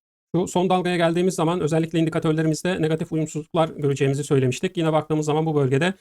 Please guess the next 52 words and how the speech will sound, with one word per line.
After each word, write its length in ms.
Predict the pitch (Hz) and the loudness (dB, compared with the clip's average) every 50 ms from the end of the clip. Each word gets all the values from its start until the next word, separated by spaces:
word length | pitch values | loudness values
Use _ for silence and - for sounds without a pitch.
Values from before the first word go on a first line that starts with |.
| _ _ _ - | _ _ _ -2
beşinci 320 | 156 151 143 - 151 143 147 | 0 0 0 0 0 0 0
dalganın 320 | 147 147 147 151 147 143 | 0 2 2 2 0 0
teyidi 240 | 139 156 147 147 156 | 0 -2 -2 0 0
olan 360 | 151 139 147 165 185 185 - - | 0 2 2 0 -2 -2 -4 -4
R 180 | 190 156 151 147 | -2 0 0 0
S 160 | - 147 139 | 0 0 0
I'daki 260 | 139 165 156 - 170 | 0 0 -2 -2 0
negatif 260 | 156 151 139 139 147 151 | 0 0 0 -2 -2 -4
uyumsuzlukları 520 | 143 143 139 - 143 147 - - 143 143 | -4 -4 -4 -4 -6 -6 -4 -2 -2 0
da 60 | 147 | 0
görmüş 320 | 143 147 147 147 151 - 143 | 2 2 2 0 0 0 0
olduk. 280 | 135 131 165 196 - _ _ _ _ - | 0 0 0 -2 -4 _ _ _ _ -6
Tabii 180 | 190 170 175 | -4 -4 -2
bu 60 | 175 | -4
şu 120 | 170 - 170 | -4 -2 -2
anda 160 | 165 160 165 | -2 -2 0
günlük 240 | 165 165 165 160 - | 0 0 -2 -2 -2
zaman 180 | 165 160 165 | -2 -2 0
aralığında 520 | 165 147 143 139 135 131 131 151 185 196 - _ _ - | 0 0 0 2 0 0 0 0 0 -2 -4 _ _ -8
iç 140 | 180 170 - | -6 -4 -4
sayımlarımızı 500 | - 170 160 165 160 160 160 160 156 165 | -2 -2 -2 0 0 0 0 -2 -2 -2
yaparak 340 | 160 156 156 143 170 - - | -2 -2 -2 -2 -2 -2 -2
nereye 200 | 165 160 147 135 | -2 -2 -2 -2
kadar 200 | 139 127 131 131 | -2 -2 -2 -4
yükselebilir 520 | 135 - - 135 135 131 131 135 127 123 | -4 -4 -2 -2 0 0 0 0 0 0
diye 160 | 139 170 185 185 - | -2 -4 -4 -6 -6
bir 60 | 151 | -4
gözden 380 | 147 139 123 127 165 170 - 147 | -4 -2 -2 -2 -2 -2 -2 -2
geçirelim. 420 | 139 131 - 131 131 135 180 208 - _ _ _ _ _ - | -4 -2 -2 -2 -2 -2 -2 -4 -6 _ _ _ _ _ -4
Yine 160 | 180 185 180 | -2 -2 0
bu 80 | 170 170 | 0 -2
bölgede 320 | 175 175 170 175 170 170 | -2 -2 0 0 -2 0
bir 80 | 170 165 | 0 -2
ikinin 260 | 160 - 175 165 165 | 0 0 0 0 0
bitmiş 240 | 165 160 170 - 180 | 0 -2 -4 -4 -2
olma 160 | 165 160 165 | -2 -2 -2
ihtimaline 460 | 160 - 175 160 160 160 160 165 165 | -2 -2 -2 0 0 0 0 -2 -2
karşı 320 | - 147 135 - - - 185 | -2 -2 -2 -2 -2 -4 -6
üçüncü 360 | 185 - - - 165 160 165 | -6 -4 -2 -2 -2 0 2
dalga 220 | 165 156 156 160 | 0 0 0 0
hedefinin 400 | 160 147 139 139 143 151 180 - - | 0 -2 0 0 -2 -2 -2 -2 -2
yine 200 | 160 160 156 151 | -2 -2 0 2
bir 40 | 156 | 2
altı 200 | 151 147 151 156 | 2 2 0 -2
yüz 60 | 156 | -2
on 100 | 156 156 | -2 -2
sekiz 240 | 151 151 139 143 147 | -2 -2 -2 -2 -4
iki 160 | 151 - 156 | -4 -2 0
band 160 | 147 147 139 | 0 0 0
aralığını 320 | 147 147 151 147 147 147 | 0 0 0 0 0 2
aldığımız 340 | 147 151 147 151 151 151 139 | 0 0 2 0 0 0 0
zaman 240 | 135 127 151 175 | 0 0 0 0